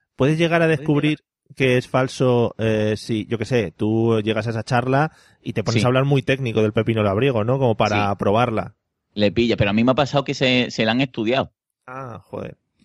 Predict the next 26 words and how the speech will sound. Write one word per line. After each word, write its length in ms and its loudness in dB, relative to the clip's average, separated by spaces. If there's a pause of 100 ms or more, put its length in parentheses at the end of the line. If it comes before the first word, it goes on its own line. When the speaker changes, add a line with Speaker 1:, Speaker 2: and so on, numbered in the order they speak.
(320)
Speaker 1:
Porque 200 0
Speaker 3:
Claro, 220 0
en-, 220 0
en-, 300 -8
entonces 400 0
di-, 200 -2 (180)
después 320 0
lo 80 2
descubres, 360 0
¿no? 160 0
Porque 280 0
le 560 0
ahondas 260 0
un 100 0
poco 160 0
más 140 0
en 80 0
el 140 -2
tema 180 -2
y 40 -2
no, 300 -2
no 120 -2
le 80 0
ha 20 0
dado 400 2
a, 420 0